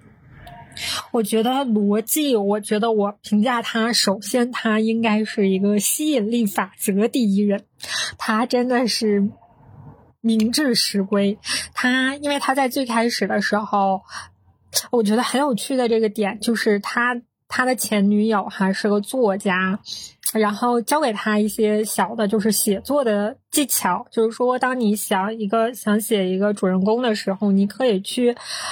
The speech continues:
想象，你会把这个人在你脑海里面真的就是你会觉得他是活灵活现，真的存在的这一个人，然后你会知道他从小到大的成长历程，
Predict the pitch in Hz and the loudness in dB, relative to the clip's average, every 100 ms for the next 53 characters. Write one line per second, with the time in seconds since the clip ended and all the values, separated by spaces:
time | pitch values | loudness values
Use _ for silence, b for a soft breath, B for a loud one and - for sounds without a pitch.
0 | B B B _ - - 226 214 - - | B B B _ 0 2 2 0 -2 0
1 | 254 214 - _ _ _ 220 220 294 254 | 0 0 -6 _ _ _ 0 0 2 0
2 | 208 214 226 202 214 254 208 190 196 - | 0 2 2 2 2 2 2 2 0 0
3 | 220 202 185 196 233 233 220 247 208 196 | 2 2 0 -2 0 2 0 0 2 2
4 | 185 254 202 180 190 - 220 208 214 - | 2 0 0 0 0 0 0 0 -2 0
5 | 202 196 208 202 196 - 190 196 220 214 | 2 2 0 -2 -2 0 0 2 0 0
6 | - 190 196 262 214 196 208 196 190 202 | -2 0 2 2 0 0 2 0 2 0
7 | 196 220 B B B B - 208 254 240 | 0 -4 B B B B -4 -2 0 2
8 | 208 208 226 220 240 247 240 - 220 226 | 2 0 -2 0 2 2 0 0 0 2
9 | 208 202 220 196 - 214 208 220 196 208 | 4 4 4 -2 0 0 2 2 2 -2
10 | - 190 202 196 254 233 208 - 202 202 | 0 2 4 2 0 2 2 0 2 2